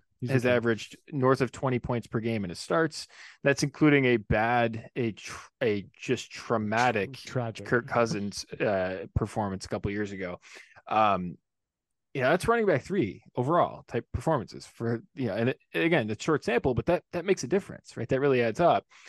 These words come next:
Speaker 2: And you can do that for very, very cheap. Um, I don't like doing it now. I don't like trading now because A, you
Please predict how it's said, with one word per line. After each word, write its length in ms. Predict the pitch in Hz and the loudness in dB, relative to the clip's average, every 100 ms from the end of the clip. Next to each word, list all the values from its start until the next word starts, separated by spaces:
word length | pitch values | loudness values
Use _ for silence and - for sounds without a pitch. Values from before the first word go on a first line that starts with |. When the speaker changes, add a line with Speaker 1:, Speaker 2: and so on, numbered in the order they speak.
| - - | -12 -4
Speaker 2:
And 100 | 156 | -2
you 60 | |
can 180 | 208 202 | 0 -2
do 220 | 143 220 | -2 -2
that 320 | 247 143 117 - | 2 4 2 -2
for 240 | - 113 104 - | -8 -8 -6 -2
very, 320 | 165 156 127 | 2 4 4
very 240 | 113 95 | 2 0
cheap. 340 | 90 - 131 - - _ _ _ - | -4 -10 -10 -12 -20 _ _ _ -6
Um, 240 | 120 110 - | -2 -2 0
I 120 | 131 | 2
don't 240 | 143 180 | 4 2
like 180 | 226 180 | 2 0
doing 220 | 175 165 | 0 -2
it 120 | 135 113 | -2 -6
now. 540 | 143 202 147 107 104 | -4 -2 0 0 -2
I 100 | - | -2
don't 120 | 156 | -2
like 140 | 196 160 | 0 -4
trading 680 | - - 147 143 123 110 | -6 -2 0 2 0 -4
now 380 | 110 123 104 90 | -4 -4 -4 -4
because 480 | 92 95 - 101 90 123 | -6 -8 -6 -6 -6 -2
A, 480 | 131 131 113 104 110 _ | 2 2 2 -2 -8 _
you 540 | - 120 113 110 101 | -12 -8 -6 -6 -10